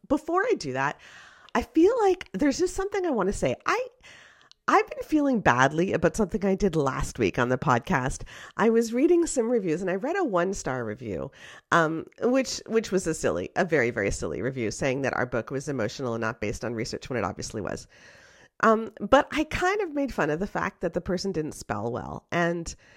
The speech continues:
um, you know, that's, that's been kind of grating on me. I think that, I think I missed the mark on that one.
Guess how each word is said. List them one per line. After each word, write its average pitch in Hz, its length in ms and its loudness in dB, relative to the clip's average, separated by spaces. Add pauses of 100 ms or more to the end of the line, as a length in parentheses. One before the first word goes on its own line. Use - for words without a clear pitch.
(520)
um, 185 460 6 (100)
you 262 160 2
know, 269 320 6
that's, - 320 0
that's 277 280 0
been 320 160 -2
kind 262 200 0
of 240 60 2
grating 143 320 2
on 160 160 2
me. 175 200 -2 (120)
I 196 80 0
think 262 240 -2
that, 262 260 0
I 208 80 0
think 269 180 -4
I 240 60 2
missed 180 240 0
the 156 60 -2
mark 110 220 0
on 104 100 -2
that 104 160 -8
one. 92 240 -4